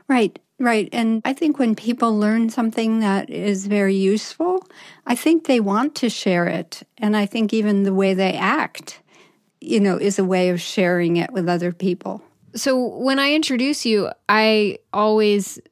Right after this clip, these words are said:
Speaker 2: call out that you are a psychologist and family therapist, and that's because you've done this special training to be a family therapist in addition to getting your P H D. Is that right?
Speaker 1: Correct,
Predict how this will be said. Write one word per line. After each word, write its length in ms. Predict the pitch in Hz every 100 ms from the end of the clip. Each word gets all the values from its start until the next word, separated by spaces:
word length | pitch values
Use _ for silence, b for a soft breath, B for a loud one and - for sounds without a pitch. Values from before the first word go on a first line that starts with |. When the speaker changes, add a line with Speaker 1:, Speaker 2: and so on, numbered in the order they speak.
| _ _ -
Speaker 2:
call 280 | - 208
out 380 | 214 196 190 -
that 140 | 202 185
you 120 | 202
are 100 | 190
a 60 |
psychologist 720 | 185 - 208 202 208 202 196 -
and 300 | - 220 220
family 340 | 208 208 196 185
therapist, 560 | 220 196 185 190 180 -
and 120 | 202
that's 220 | 202 196
because 400 | - 202 214 196
you've 300 | 190 214 190
done 220 | 208 196
this 160 | 185 180
special 460 | - - 190 - 180
training 720 | - 202 190 175 - 170 208
to 100 | -
be 220 | 202 220 196
a 40 |
family 360 | - 180 175 180
therapist 480 | 185 175 202 185
in 120 | - 208
addition 600 | 190 185 208 - 170 180
to 100 | 175
getting 240 | - 90
your 120 | 180
P 180 | 180 180
H 220 | - -
D. 120 | -
Is 120 | 156 185
that 160 | 170
right? 280 | 185 226 294 _ _ _ -
Speaker 1:
Correct, 520 | - 254 - - -